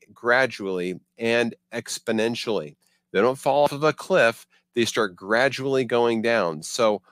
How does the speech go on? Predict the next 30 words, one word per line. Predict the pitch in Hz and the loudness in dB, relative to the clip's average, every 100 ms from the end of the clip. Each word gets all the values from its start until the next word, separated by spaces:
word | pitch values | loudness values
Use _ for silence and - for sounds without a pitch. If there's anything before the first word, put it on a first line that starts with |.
| _ | _
what | - 107 143 156 | -10 0 0 2
on | 135 123 | 2 2
earth | 110 117 113 | 2 0 0
is | 98 104 | -6 -8
going | - 113 110 104 - | -4 0 0 0 -4
on | 110 110 110 107 92 _ | -2 0 2 -2 -6 _
there, | 104 95 92 | -6 -4 -4
and | 98 95 87 | -6 -10 -6
why | 104 120 | -2 -2
do | 120 | -2
they | 107 | -4
start | 101 - 104 | -4 -4 -4
living | 101 101 98 92 | -4 -6 -6 -8
shorter | - 113 110 98 | -8 -4 -2 -4
and | 90 | -6
shorter | - 107 95 | -6 -4 -4
lifespans? | 92 101 107 - 90 76 69 - _ - - _ _ _ | 0 -2 -2 -6 -6 -6 -8 -16 _ -20 -20 _ _ _
Well, | 117 113 - - | 2 2 0 0
in | 143 151 | 2 2
comes | 139 143 135 - | 2 2 2 -2
geneticist | - 117 123 139 - 127 | -2 2 2 2 -2 -4
Doctor | - 120 - 107 | -2 -2 -2 -8
John | 107 117 113 | 0 2 2
Sanford | 107 - 135 139 - 143 143 131 - _ _ | 0 -2 -2 -2 -2 -2 -2 -6 -20 _ _
from | _ 107 95 | _ -2 -2
Cornell | - 120 113 113 | 0 2 4 2
University. | 110 110 90 113 127 139 139 | 2 0 0 -2 -2 -4 -4
He's | 127 110 98 | -4 -6 -6
a | |
geneticist. | 90 101 104 123 143 - 175 - | -8 -2 2 2 0 -2 -2 -4